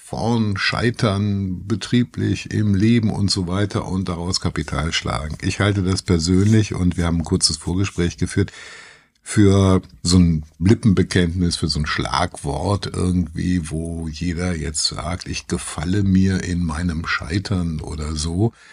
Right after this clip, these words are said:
was dann nicht wirklich durchdrungen wird von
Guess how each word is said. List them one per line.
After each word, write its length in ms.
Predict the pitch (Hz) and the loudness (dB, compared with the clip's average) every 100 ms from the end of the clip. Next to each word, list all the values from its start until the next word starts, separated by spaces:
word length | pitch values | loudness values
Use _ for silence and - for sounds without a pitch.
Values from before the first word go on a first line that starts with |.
| - - - _ _ - | -20 -20 -20 _ _ -8
was 520 | 90 104 107 - - | -2 2 4 2 0
dann 460 | 107 113 117 120 117 | 2 4 6 6 6
nicht 540 | 123 117 120 - 104 95 | 6 6 6 -2 -2 4
wirklich 960 | 117 123 - 117 117 113 110 - - - | 4 4 4 8 8 8 4 -6 -8 4
durchdrungen 1000 | 120 107 - 123 147 170 139 98 85 76 92 | 4 4 4 6 8 8 8 6 4 0 -2
wird 600 | 85 87 69 60 - - - _ _ _ | 2 2 0 -8 -10 -10 -14 _ _ _
von 540 | - 117 101 98 92 | 0 2 4 4 0